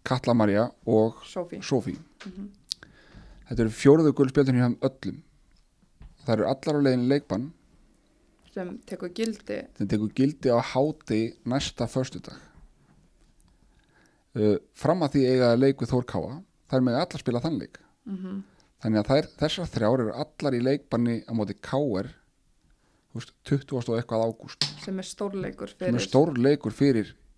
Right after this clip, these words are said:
Speaker 1: Keflavík.
Speaker 2: Mhm.
Speaker 1: Þú veist, þess, ég skil að þessi regla hafi verið þegar sjónvarpið var svarthvítt og, hérna, pósturinn, leikskýrslurnar fóru með bréfberum. En núna er internet, sko, það er tvö þúsund og nítján.
Speaker 2: Mhm.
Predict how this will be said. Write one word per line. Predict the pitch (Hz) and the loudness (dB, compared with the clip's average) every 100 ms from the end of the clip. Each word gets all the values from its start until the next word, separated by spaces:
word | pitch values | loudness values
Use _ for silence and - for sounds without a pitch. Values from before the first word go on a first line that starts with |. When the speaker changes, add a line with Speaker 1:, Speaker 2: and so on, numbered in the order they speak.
| - | -4
Speaker 1:
Keflavík. | 135 131 - - - | -4 -4 -8 -14 -16
Speaker 2:
Mhm. | 196 185 185 180 - _ _ _ _ _ _ _ _ _ | -12 -10 -10 -14 -16 _ _ _ _ _ _ _ _ _
Speaker 1:
Þú | 110 | -6
veist, | - - _ _ _ _ _ _ _ _ _ _ _ _ _ | -6 -14 _ _ _ _ _ _ _ _ _ _ _ _ _
þess, | 131 131 | 2 4
ég | 135 131 | 4 4
skil | - 147 156 | 4 4 6
að | 135 | 6
þessi | 135 | 6
regla | 143 - 127 | 2 0 0
hafi | 123 131 | 2 4
verið | 127 117 | 2 0
þegar | 117 | -2
sjónvarpið | 131 127 113 104 | 0 -2 -2 -2
var | |
svarthvítt | - 120 - 107 | -2 -4 -6 -2
og, | 104 104 107 | 0 0 0
hérna, | 107 107 - - - _ _ | 0 -2 -4 -14 -20 _ _
pósturinn, | 120 117 - 107 101 90 | -4 -4 0 0 0 -4
leikskýrslurnar | 113 120 120 120 110 107 | 0 2 2 -2 -2 -2
fóru | 104 117 107 | 0 2 4
með | 107 101 - - _ _ _ _ _ _ | 2 2 -2 -18 _ _ _ _ _ _
bréfberum. | 117 120 90 80 - - _ _ _ _ _ _ _ - | 2 2 0 -10 -16 -20 _ _ _ _ _ _ _ -2
En | 110 | 2
núna | 131 120 | 4 4
er | |
internet, | 156 156 - - 92 | 0 -2 -8 -8 -8
sko, | - 107 | -6 -4
það | 107 | 0
er | |
tvö | 143 | 2
þúsund | 135 127 | 2 4
og | 123 | 4
nítján. | 143 - - 101 135 - _ _ _ 208 | 4 0 -6 -6 -8 -18 _ _ _ -10
Speaker 2:
Mhm. | 190 190 196 | -8 -8 -10